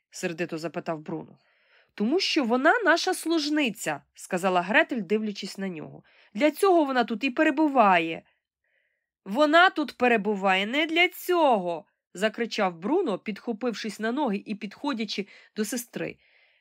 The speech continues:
"Вона не для того тут, аби щось робити для нас, а надто те, що ми спроможні зробити самі". Гретель подивилася на нього таким поглядом, ніби він збожеволів,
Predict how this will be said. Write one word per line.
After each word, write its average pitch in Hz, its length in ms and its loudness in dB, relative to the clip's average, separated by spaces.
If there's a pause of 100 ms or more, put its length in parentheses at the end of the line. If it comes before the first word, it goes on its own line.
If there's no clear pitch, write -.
"Вона 269 340 2
не 302 120 4
для 302 200 6
того 311 400 2
тут, - 260 -6
аби 226 260 4
щось 240 280 -4
робити 233 400 2
для 233 180 2
нас, 202 400 -2 (200)
а 208 120 2
надто 254 360 0
те, 370 300 2
що - 240 -4
ми 247 140 -2
спроможні 254 580 0
зробити 220 420 0
самі". 247 680 0 (720)
Гретель 202 380 -2
подивилася 190 580 -2
на 180 100 -4
нього 185 180 -4
таким 170 320 -8
поглядом, 170 560 -4
ніби 196 220 -2
він 202 120 -2
збожеволів, 196 760 -4